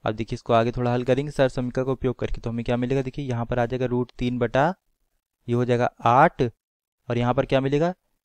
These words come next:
sin A plus B यानी बीस प्लस ती-, दस कितना हो जाएगा, sin तीस डिग्री माइनस sin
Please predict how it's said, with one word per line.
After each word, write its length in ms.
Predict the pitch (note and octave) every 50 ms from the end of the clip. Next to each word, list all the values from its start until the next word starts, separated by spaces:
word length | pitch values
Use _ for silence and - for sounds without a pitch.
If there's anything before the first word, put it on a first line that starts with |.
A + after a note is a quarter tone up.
| _ _ _ _ _ _ _ _ _ _ _ _ _ _ _ _
sin 560 | - - - - A#2+ A#2+ B2+ C3+ D3 D#3 E3+ - _ _ _ _ _ _ _
A 140 | - B2+ C3 C3
plus 260 | - C#3 C#3 C#3 C3+
B 160 | C3+ D3+ D3
यानी 320 | C3 B2 A#2+ B2 C3+ C#3 - _ -
बीस 200 | B2 B2+ B2+ -
प्लस 340 | - - B2+ B2+ C3 C3 -
ती-, 200 | _ - C3 B2+ - _ - _ _ _
दस 180 | - B2 B2+ -
कितना 220 | - B2+ - C3
हो 60 | C3 C3
जाएगा, 160 | D3 C#3+ C#3+
sin 280 | - - A#2+ A2+ A2+ A2+
तीस 260 | - A#2 A2+ A#2 -
डिग्री 320 | - C3 C3 B2+ C#3+ D3 D3 _ _ _ _ _ _ _ _ _ _ _ _ _ _ _ _ _ G#2+
माइनस 540 | G#2+ G#2+ G#2+ G#2+ A2 A#2+ C#3 D#3+ - - _ _ _ _ _ _ _ _ _ _ _ _ - - _ _ -
sin 360 | A2+ A2+ A#2 C3+ D#3+ F#3